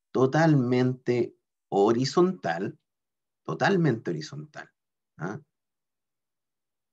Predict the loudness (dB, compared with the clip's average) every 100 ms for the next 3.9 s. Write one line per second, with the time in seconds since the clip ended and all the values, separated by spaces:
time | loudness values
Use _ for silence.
0 | _ -4 -2 0 0 -4 -8 -18 _ _
1 | -10 -6 -2 -2 -2 -4 0 4 4 2
2 | -2 -6 _ -10 -10 -8 -4 0 2 0
3 | -2 -4 -6 -4 -4 -4 -6 -8 -12